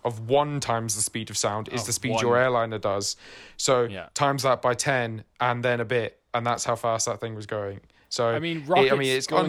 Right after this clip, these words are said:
Speaker 2: into
Speaker 1: unbelievable.
Speaker 2: space, like, don't even go Mach, like,
Speaker 1: No.
Speaker 2: anywhere near that.
Speaker 1: No, they don't. Con-, Con-, Concorde used to push just over Mach two.
Speaker 2: Yeah,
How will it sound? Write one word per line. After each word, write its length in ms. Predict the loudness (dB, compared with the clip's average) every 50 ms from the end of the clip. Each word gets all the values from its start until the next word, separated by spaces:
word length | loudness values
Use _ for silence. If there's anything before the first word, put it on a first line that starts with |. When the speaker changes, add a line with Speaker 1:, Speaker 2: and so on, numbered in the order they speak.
| 2
Speaker 2:
into 60 | 0 0
Speaker 1:
unbelievable. 580 | 0 0 0 -2 -2 -2 0 0 0 2 0
Speaker 2:
space, 180 | -2 -4 -4 -4
like, 280 | -4 -4 -4 -6 _ _ -4
don't 280 | -2 -2 -2 -4 -6 -12 _ _ -14
even 380 | -10 -10 -10 -8 -8 -8 -6
go 460 | -4 -4 -2 -2 -2 -2 -4 -6 -10 -12
Mach, 540 | -12 -8 -6 -6 -6 -6 -8 _ -20 -20 -20 -14
like, 440 | -10 -10 -10 -10 -10 -14 -20 -20 -12 -6
Speaker 1:
No. 280 | -2 -2 -2 -2 -2 -8 -12
Speaker 2:
anywhere 220 | -10 -8 -8 -8 -8
near 300 | -6 -4 -4 -2 -2 -2
that. 80 | -2
Speaker 1:
No, 120 | -2 0 0
they 80 | 0
don't. 180 | 0 0 -2 -4 -6 -16 -20 _ _
Con-, 240 | -2 0 0 0 0 -2
Con-, 240 | 0 0 0 0 0 -6 -8 -4
Concorde 420 | -2 -2 -2 0 0 -2 -2 0
used 160 | -2 -4 -6 -6
to 60 | -6
push 220 | -4 -4 -4 -4
just 300 | -4 -4 -4 -4 -2 0
over 200 | 0 0 0 -2
Mach 300 | -4 -6 -6 -6 -8 -10
two. 280 | -10 -10 -10 -10 -10 -16 _ _ _ _ _ _ _ _ _ _ _ _ _ _ _ _ _ _ _ _ _ _ -14
Speaker 2:
Yeah, 200 | -12 -12 -12 -10